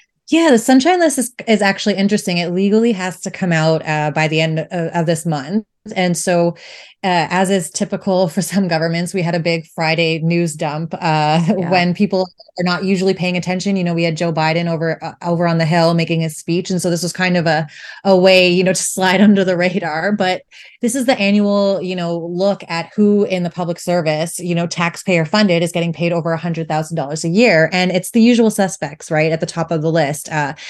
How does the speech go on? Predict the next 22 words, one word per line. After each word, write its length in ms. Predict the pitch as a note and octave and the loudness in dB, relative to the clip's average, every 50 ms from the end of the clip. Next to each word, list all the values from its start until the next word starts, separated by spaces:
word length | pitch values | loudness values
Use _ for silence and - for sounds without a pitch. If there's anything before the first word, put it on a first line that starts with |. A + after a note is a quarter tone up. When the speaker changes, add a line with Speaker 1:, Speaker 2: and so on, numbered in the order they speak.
| - - - | -8 -4 -2
Speaker 1:
the 60 | F3+ | 0
heads 240 | D#3+ F#3+ F3+ E3 G3 | 2 2 2 4 4
of 200 | F3+ F3 E3 D#3 | 4 4 2 2
Metrolinx, 1080 | E3+ E3+ E3+ E3+ - - F#3 E3+ E3 D#3+ D#3 D#3+ D3+ D3+ D3 C#3+ D3+ D#3+ - - - - | 2 2 2 2 0 0 0 2 2 2 2 0 0 -2 -2 -4 -8 -10 -12 -14 -10 -6
uh, 360 | E3 D3 D#3+ D#3+ D#3 D#3+ - - - | -6 -6 -6 -6 -8 -10 -10 -6 -4
Ontario 400 | F3+ F#3 F3 - F#3 F#3 F3 E3+ | -2 0 0 2 4 4 2 2
Power 340 | F3 - - F3+ F3 F3 E3 | 0 -2 0 2 2 2 2
Generation 640 | E3 D#3+ D#3+ D#3 D3+ D3 D#3 - - D#3 D3+ E3 D#3 - - - - - | 2 0 -2 -2 -2 -4 -4 -4 -4 -4 -4 -4 -6 -8 -14 -20 -10 -4
are 80 | - G3 | 0 2
making, 560 | F#3+ G3+ G3 G3 G3+ F#3+ F#3 F#3 F3+ F3+ - F#3+ | 4 4 4 4 2 2 4 2 2 0 -2 -2
uh, 20 | |
you 200 | F#3+ F3+ F3+ F#3 | -2 0 0 0
know, 160 | F3+ F3 F3+ | 2 2 2
well 340 | F#3 F3 F3 F#3 F#3 G3+ G3+ | 2 2 2 2 4 4 4
over 200 | F#3+ E3 F3 E3+ | 2 2 0 0
a 60 | E3 | 0
million 300 | E3 E3+ E3+ E3 E3 E3 | 0 -2 -2 -2 -4 -4
dollars 500 | E3 D3+ C#3+ D3+ D#3 D#3+ E3 F#3 G3 G3 | -4 -4 -4 -4 -4 -2 -2 -2 -2 0
on, 180 | G3 E3+ E3 D3+ | -2 -2 -2 -2
on 140 | E3 E3+ E3+ | -2 -2 -4
the 60 | E3 | -4
taxpayer's 840 | - - E3+ D#3+ D#3+ - - - F3 E3+ E3+ E3 D#3+ D#3+ D#3+ D#3 | -4 -6 -8 -8 -8 -10 -6 -2 2 2 4 4 4 2 2 0